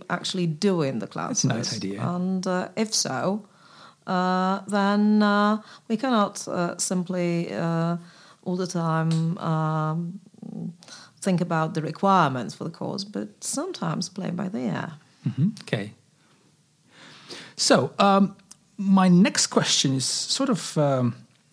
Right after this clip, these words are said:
Speaker 2: um, philosophical, because why are we here? I mean, <laughs> what are we doing with this podcast here? What, what, what this idea of, uh, having podcasts at the Institute come from?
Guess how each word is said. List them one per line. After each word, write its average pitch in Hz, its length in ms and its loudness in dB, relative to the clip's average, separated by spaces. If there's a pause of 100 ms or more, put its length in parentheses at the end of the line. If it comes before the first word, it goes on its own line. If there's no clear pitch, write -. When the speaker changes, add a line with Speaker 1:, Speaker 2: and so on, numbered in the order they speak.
Speaker 2:
um, 110 500 -4
philosophical, 151 680 0 (420)
because 185 380 2 (140)
why 196 240 4
are 185 140 4
we 175 100 6
here? 127 280 2 (360)
I 170 40 8
mean, 185 220 8
<laughs> - 180 -6
what - 180 6
are 226 60 6
we 214 80 10
doing 196 320 10
with 160 140 8
this 147 120 4
podcast - 480 0
here? 104 220 -4
What, 202 200 -2 (100)
what, 233 240 4
what 233 100 6
this 226 120 6
idea 214 260 8
of, - 500 -4
uh, 165 440 4
having 233 320 4
podcasts - 500 0
at 214 160 2
the 202 60 4
Institute 170 420 2
come 139 340 -2
from? 104 480 -6